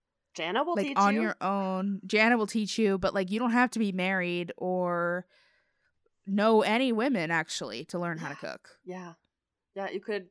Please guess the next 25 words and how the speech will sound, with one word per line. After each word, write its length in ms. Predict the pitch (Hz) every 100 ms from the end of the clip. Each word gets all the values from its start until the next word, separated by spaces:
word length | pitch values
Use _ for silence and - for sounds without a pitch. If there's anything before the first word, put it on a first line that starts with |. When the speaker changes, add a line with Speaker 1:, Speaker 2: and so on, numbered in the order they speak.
| _
Speaker 1:
stay 420 | - 185 185 180
in 160 | 185 180
the 100 | 170
kitchen 420 | - 226 190 170
with 200 | 165 -
your 80 | 160
brothers 440 | 175 226 208 170
and 100 | 160
learn 180 | 160 160
from 180 | 165 160
them. 360 | 180 220 160 _ _ _ _ _ _ _ _ _ -
Speaker 2:
Yeah. 140 | 196 - _ _ _ _ _ _ _ _ _ _ _ _ _ -
<sighs> 580 | 190 175 156 - - 175
Speaker 1:
I 120 | 170
don't 160 | -
know. 180 | 104 113
It 140 | - 175
was, 260 | 190 175
it's 200 | - 175
so 180 | - 175
frustrating 580 | 170 147 - 147 143 147
and 100 | 151
dumb, 380 | 151 139 143 165
but 160 | 85 -
yeah. 320 | 98 98